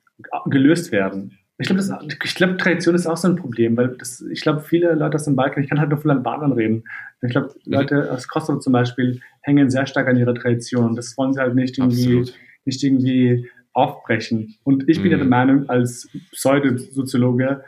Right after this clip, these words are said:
Speaker 1: dass Tradition und Kultur sich halt nonstop wandelt. Und das müssen
Speaker 2: Ja.
Speaker 1: wir halt irgendwie lernen.
Speaker 2: Sollten sie auch. Also es sollte sich wandeln. Und ich glaube auch gewisse Sachen, dass man die einfach nicht hinterfragt. Und das, finde ich, ist das Schlimme eigentlich.
Speaker 1: Mhm.
Speaker 2: Ich habe letztens ein Gespräch mit, mit Fam-, mit meiner Familie gehabt oder mit Familienmitgliedern,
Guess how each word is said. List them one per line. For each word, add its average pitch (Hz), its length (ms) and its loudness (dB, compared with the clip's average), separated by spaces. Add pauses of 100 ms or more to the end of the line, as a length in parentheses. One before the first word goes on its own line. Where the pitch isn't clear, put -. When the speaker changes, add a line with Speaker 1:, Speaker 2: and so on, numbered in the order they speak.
(300)
Speaker 1:
dass - 380 -6
Tradition 127 680 0
und 120 120 2
Kultur 123 760 0
sich 117 200 -6
halt 117 260 2 (520)
nonstop 135 580 2 (120)
wandelt. 113 720 0 (340)
Und 120 60 -2
das 127 140 -2
müssen 123 120 6
Speaker 2:
Ja. 135 120 6
Speaker 1:
wir 117 60 4
halt 117 100 0
irgendwie 113 280 2
lernen. 107 520 -6 (160)
Speaker 2:
Sollten 120 440 0
sie 90 180 2
auch. 85 200 2
Also 95 380 -2
es 98 180 -2
sollte 101 280 0
sich 87 260 -2
wandeln. 87 320 0
Und 87 340 -2 (480)
ich - 60 -20
glaube 113 160 2
auch 110 220 0
gewisse 117 320 0
Sachen, 107 320 -2
dass 101 160 -2
man 104 420 -2
die 101 360 -4
einfach 104 220 -2
nicht 113 180 -4
hinterfragt. 101 520 -2
Und 98 80 -2
das, 104 160 -2
finde 104 140 -2
ich, 87 100 -6
ist 82 120 -10
das 87 100 -6
Schlimme 85 340 -2
eigentlich. 76 560 -2
Speaker 1:
Mhm. 117 260 2
Speaker 2:
Ich 101 100 -2
habe 95 120 2
letztens 98 320 0
ein 98 120 2
Gespräch 101 320 -2
mit, 87 260 -2
mit 95 260 -2
Fam-, 95 380 -4
mit 92 200 -2
meiner 90 320 2
Familie 95 420 0
gehabt 85 280 -2
oder 87 140 0
mit 85 180 -2
Familienmitgliedern, 98 1040 -2